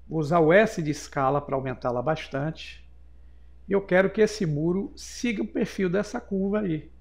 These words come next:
É só selecionar o nosso objeto. Vamos fechar essas propriedades do array aqui, tá?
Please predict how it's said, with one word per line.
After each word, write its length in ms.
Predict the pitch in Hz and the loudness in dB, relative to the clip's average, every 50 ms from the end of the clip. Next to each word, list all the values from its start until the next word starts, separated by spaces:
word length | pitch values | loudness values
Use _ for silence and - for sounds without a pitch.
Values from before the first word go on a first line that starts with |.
| - - - - - - - - - - - | -20 -20 -20 -20 -20 -20 -20 -20 -16 -8 -4
É 80 | 185 | -4
só 220 | 185 - - 262 262 | -2 0 0 0 0
selecionar 840 | - - 240 214 208 202 208 - 220 180 151 139 131 127 - - | 2 2 4 4 4 4 2 0 -2 0 0 0 0 -2 -2 -2
o 80 | 185 180 | -2 -2
nosso 380 | 165 165 165 165 165 - 170 160 | 0 0 0 -2 -2 -2 -4 -2
objeto. 680 | 160 190 175 139 143 147 170 180 - - - - - - - - | -2 -2 0 0 2 2 2 0 -2 -6 -16 -20 -20 -20 -14 -8
Vamos 300 | 147 190 220 220 - - | -4 -4 -4 -2 -2 0
fechar 240 | 196 - - 175 | 0 0 2 2
essas 240 | 160 - - 143 - | 0 0 0 -4 -6
propriedades 720 | - 151 147 147 - 156 143 131 127 135 135 127 127 131 120 | -4 -4 -4 -2 0 2 2 2 2 2 2 0 0 -4 -2
do 120 | 139 139 | 0 0
array 380 | 131 123 123 127 131 135 135 147 | 2 2 2 2 2 2 2 2
aqui, 400 | 151 147 - - 156 180 214 214 | 0 -2 -2 -2 -2 -2 -2 -2
tá? 420 | - - 131 135 165 180 170 | -4 -4 -2 -2 -2 -4 -8